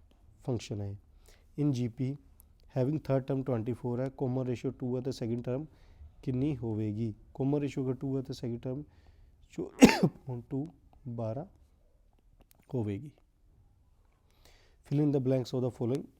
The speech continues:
given options, ब्लैंक्स फिल करने हैं। If the numbers minus two upon x, x are in जी पी, then value of x is equal to, जिहड़ा x होएगा,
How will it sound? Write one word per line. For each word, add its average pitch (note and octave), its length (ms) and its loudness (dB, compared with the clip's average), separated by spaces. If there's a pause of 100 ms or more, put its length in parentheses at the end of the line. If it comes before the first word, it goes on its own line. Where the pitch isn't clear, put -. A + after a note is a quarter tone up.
(1300)
given B2+ 300 -2
options, A#2 280 -6 (340)
ब्लैंक्स B2 300 -2
फिल A2+ 160 -4
करने A#2+ 280 -4
हैं। D3 200 -4 (920)
If C#3+ 80 0
the E3 160 4
numbers C3 540 2 (500)
minus B2+ 220 0
two B2+ 200 -2
upon B2+ 280 0
x, - 120 -8
x A#2 120 0
are B2 320 0
in A#2+ 120 0
जी A2+ 160 -2
पी, C#3 240 2
then B2+ 260 2
value A#2+ 420 2
of - 260 -2
x - 220 -8
is A#2+ 260 -2
equal A2+ 380 0
to, A2+ 160 0 (1200)
जिहड़ा F3 240 4
x F3+ 300 2
होएगा, A#2+ 360 4